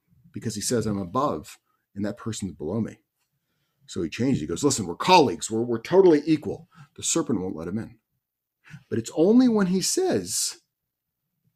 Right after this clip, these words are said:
"I'm his disciple, and that's my teacher in there, please let me in." At that point, the serpent moves, because just like he had lowered, Kahana had lowered Yochanan, now Yochanan had to lower himself as well. And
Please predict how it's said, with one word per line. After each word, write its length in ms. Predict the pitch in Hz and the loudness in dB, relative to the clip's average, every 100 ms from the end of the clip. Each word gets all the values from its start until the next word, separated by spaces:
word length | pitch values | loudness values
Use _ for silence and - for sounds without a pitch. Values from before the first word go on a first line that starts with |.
| _ _ _ _ | _ _ _ _
"I'm 180 | 135 214 | 2 2
his 120 | 226 | 2
disciple, 640 | 120 - 113 - 302 302 _ _ _ _ | -2 -2 -2 -2 -4 -4 _ _ _ _
and 120 | - | -6
that's 240 | 147 196 - | -4 -4 -6
my 100 | 160 - | -8 -8
teacher 380 | - 247 - | -8 -8 -4
in 80 | 104 | -4
there, 160 | 92 78 | -4 -8
please 420 | - - 220 185 | -12 -4 -4 -4
let 140 | 175 | -6
me 120 | - 170 | -6 -4
in." 120 | 110 | -4
At 100 | - | -4
that 200 | 170 190 | -8 -6
point, 240 | - 220 | -6 -6
the 80 | 135 | -6
serpent 440 | - 185 - 175 - _ _ _ _ - | -8 -10 -10 -12 -14 _ _ _ _ -8
moves, 400 | 143 170 - - - | -2 -2 -2 -10 -8
because 300 | - 127 156 | -4 2 2
just 300 | - 214 226 | 6 6 8
like 180 | 233 208 | 6 4
he 240 | - 208 185 | 4 0 0
had 180 | 160 | -2
lowered, 720 | 135 135 160 196 123 80 117 120 _ _ _ _ _ _ _ _ _ _ | -4 2 4 4 2 -4 -12 -16 _ _ _ _ _ _ _ _ _ _
Kahana 260 | 120 117 180 | -8 -4 -2
had 80 | 143 | 2
lowered 260 | 143 127 | 4 4
Yochanan, 420 | 120 143 135 110 | 2 0 -2 -2
now 140 | 113 131 | -2 2
Yochanan 560 | 127 151 170 143 98 | 4 4 4 2 2
had 180 | 95 104 | -2 -4
to 60 | 113 | -2
lower 480 | 104 98 107 107 - _ _ _ _ _ _ | -2 0 -2 -4 -10 _ _ _ _ _ _
himself 460 | 131 123 - 107 | -2 -2 -2 -6
as 180 | 98 - | -8 -10
well. 260 | 78 67 _ _ _ _ _ _ _ _ _ _ _ - _ _ | -12 -16 _ _ _ _ _ _ _ _ _ _ _ -20 _ _
And 220 | 131 147 | -2 -2